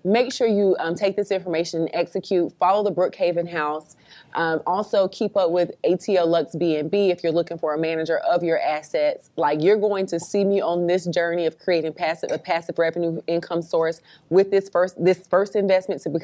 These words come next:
be a content house. Twenty twenty-two, I plan to get a second one. So make sure that you guys are liking, subscribe, comment, share. Like, we do this for the love, but we also wanna make an impact.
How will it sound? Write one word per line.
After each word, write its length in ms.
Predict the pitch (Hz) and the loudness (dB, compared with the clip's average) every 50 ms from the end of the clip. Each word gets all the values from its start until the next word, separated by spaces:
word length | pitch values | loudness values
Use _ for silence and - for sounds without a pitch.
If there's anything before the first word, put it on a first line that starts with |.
| - - 165 | -6 -6 -2
be 120 | 180 180 180 | 2 2 2
a 80 | - - - - | 2 0 -6 -12
content 420 | - - 185 185 190 - 190 - 196 | -8 -4 -4 -2 -2 -4 -6 -6 -4
house. 300 | 196 180 175 170 175 - _ _ _ _ _ _ _ - | -4 -4 -6 -6 -8 -14 _ _ _ _ _ _ _ -4
Twenty 220 | - 254 269 254 254 | 2 4 4 4 4
twenty-two, 400 | - 254 226 226 - - 208 190 | 4 4 2 2 2 2 2 2
I 80 | 180 | 0
plan 260 | 180 - 190 180 185 | 0 -2 -4 -2 -2
to 80 | 180 190 | 0 0
get 120 | 175 165 | 0 0
a 40 | 165 | -2
second 320 | 160 - 165 160 160 160 143 | 0 0 -2 -2 -2 -4 -8
one. 220 | 151 143 147 151 _ - - _ _ | -6 -6 -8 -10 _ -18 -20 _ _
So 200 | - - 180 175 | -2 0 2 2
make 200 | 180 220 226 - | 2 2 0 0
sure 160 | - 233 208 | 0 0 0
that 180 | 185 185 - - | 0 0 0 -2
you 60 | 185 | 0
guys 240 | 175 165 165 165 165 | 2 2 0 0 -2
are 60 | 151 | -2
liking, 540 | 151 160 156 160 160 - 165 156 151 160 160 _ - | 2 2 2 2 0 -4 -8 -8 -8 -8 -12 _ -8
subscribe, 720 | - 165 165 - - - 175 160 151 147 143 143 139 143 - _ _ _ _ _ - | -6 -6 -6 -6 -4 -2 0 0 2 0 0 -2 -4 -8 -10 _ _ _ _ _ -12
comment, 560 | - - 202 185 180 180 170 165 165 160 - - _ _ - | -6 -2 -2 0 0 2 0 0 0 -2 -4 -6 _ _ -16
share. 540 | - - - 190 185 170 165 151 147 151 156 - - - _ - | -12 -6 0 2 2 2 2 0 -2 -4 -8 -12 -18 -16 _ -4
Like, 160 | 156 160 151 | -2 0 2
we 140 | 175 208 226 | 2 2 2
do 140 | 180 226 220 | 4 2 4
this 180 | 190 196 196 - | 2 2 0 0
for 100 | - 170 | -2 0
the 60 | 165 160 | 2 4
love, 340 | 165 175 175 175 175 175 175 | 4 4 2 2 0 -2 -2
but 100 | 165 147 | -2 -2
we 160 | 151 185 175 - | 0 0 0 0
also 320 | - 165 175 175 - 190 | 0 -2 -2 -2 -2 -2
wanna 180 | 175 170 165 170 | -2 -2 -2 -2
make 200 | 165 156 - 165 | -4 -4 -4 -6
an 80 | - - | -6 -4
impact. 600 | 156 175 180 170 - 196 185 185 175 - - | -2 -2 -2 -2 0 0 0 0 0 -4 -6